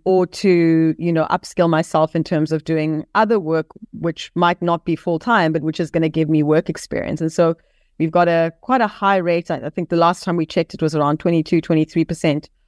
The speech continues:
of people working through the platform who, who are studying or in other ways upskilling themselves. And I think that's, for me, one of the most tragic things about this industry is that traditionally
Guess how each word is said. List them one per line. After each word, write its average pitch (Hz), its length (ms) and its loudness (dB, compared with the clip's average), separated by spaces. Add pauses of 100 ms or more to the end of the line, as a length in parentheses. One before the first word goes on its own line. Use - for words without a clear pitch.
(260)
of 170 460 2
people 208 300 -2
working 180 280 0
through 196 100 2
the 170 80 0
platform 180 460 0
who, 165 360 2
who 175 140 -2
are 170 80 0
studying 208 460 0
or 165 160 -2
in 165 180 -2
other 180 220 0
ways 151 560 -2
upskilling 165 500 0
themselves. - 400 -4
And 151 80 0
I 160 60 0
think 202 240 -6
that's, 180 260 0 (160)
for 180 80 -2
me, 165 160 0
one 151 140 0
of 147 80 -2
the 156 80 -2
most 151 240 -4
tragic 247 420 -2
things 151 320 -8 (460)
about 165 320 2
this 170 200 -4
industry 190 500 0
is 156 120 -2
that 156 240 -2 (320)
traditionally 165 920 0